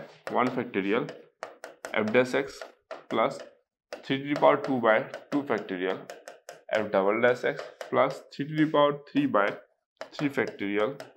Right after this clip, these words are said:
f triple dash x plus three to the power four by four factorial f four x। अब आप बोलोगे सर आप फिफ्थ डेरिवेटिव क्यों नहीं गए, क्योंकि जब आप फिफ्थ डेरिवेटिव निकालोगे तो उसका वैल्यू ज़ीरो आएगा।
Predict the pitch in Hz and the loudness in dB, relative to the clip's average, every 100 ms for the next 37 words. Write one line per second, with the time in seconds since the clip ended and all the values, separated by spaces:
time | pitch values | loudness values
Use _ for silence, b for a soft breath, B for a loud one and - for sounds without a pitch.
0 | - - 113 - 98 - 120 123 131 139 | -6 -2 -2 -2 -6 -2 0 4 2 2
1 | 139 - - _ _ _ - - - - | -4 -6 -18 _ _ _ -20 -18 -16 -16
2 | - - 131 120 - - - - - - | -12 6 8 8 4 -12 -18 -20 -20 -20
3 | _ - - 165 160 156 156 156 151 151 | _ -20 -6 0 2 2 4 6 6 4
4 | 147 147 139 143 143 139 135 123 131 131 | 0 2 4 4 2 0 0 -2 0 2
5 | 160 - 143 208 - - - _ 107 131 | 2 2 2 0 -6 -18 -20 _ 0 0
6 | 196 - - _ _ - - _ - - | 0 -6 -20 _ _ -20 -20 _ -20 -20
7 | _ - 160 - - - _ - 247 - | _ -14 -14 -16 -20 -20 _ -12 -12 -12
8 | _ _ - 170 175 180 185 185 196 190 | _ _ 10 12 12 12 8 8 6 6
9 | 143 170 185 175 180 175 - 175 170 165 | 6 10 10 10 6 4 2 4 6 6
10 | - - _ - 190 214 233 226 190 165 | 2 -14 _ 0 6 10 10 10 4 10
11 | 190 190 185 170 156 151 156 120 131 - | 12 10 6 4 8 8 10 8 6 4
12 | 151 175 123 156 139 104 98 78 78 | 4 6 6 4 0 4 4 2 -4